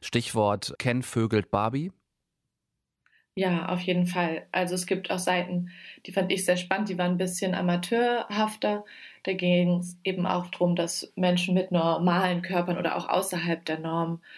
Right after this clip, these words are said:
Speaker 2: eben auch, ja, Sex haben und sich näher kommen. Und ja, ich glaub, das andere mit so den überzeichneten Körperbildern, die dann irgendwie in meinen Augen auch nicht mehr so ganz realistisch sind,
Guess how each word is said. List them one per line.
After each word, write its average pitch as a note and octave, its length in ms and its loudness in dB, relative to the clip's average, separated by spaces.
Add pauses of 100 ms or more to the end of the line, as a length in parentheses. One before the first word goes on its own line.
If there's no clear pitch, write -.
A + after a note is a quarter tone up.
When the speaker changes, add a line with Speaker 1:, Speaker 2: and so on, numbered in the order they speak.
(220)
Speaker 2:
eben F3 240 -2
auch, E3 460 -2
ja, F3 260 2
Sex F3+ 320 -6
haben E3+ 280 -2
und E3 280 -8
sich E3+ 180 -4
näher E3 280 2
kommen. D#3+ 400 -6
Und D#3+ 340 -12 (560)
ja, F3+ 60 6
ich F3+ 100 0
glaub, F#3 300 0
das F#3 160 0
andere G#3 400 0
mit F#3 200 -2
so F3 440 2 (580)
den F#3 640 -6
überzeichneten G3 920 0
Körperbildern, F3+ 680 0
die F3+ 80 4
dann F3+ 180 0
irgendwie F3 540 2 (380)
in F#3 100 2
meinen F3+ 220 2
Augen F3 260 2
auch F3+ 140 -2
nicht F3+ 160 -2
mehr F#3 80 0
so F3 100 0
ganz F3+ 300 0
realistisch F3 640 0
sind, E3 440 -4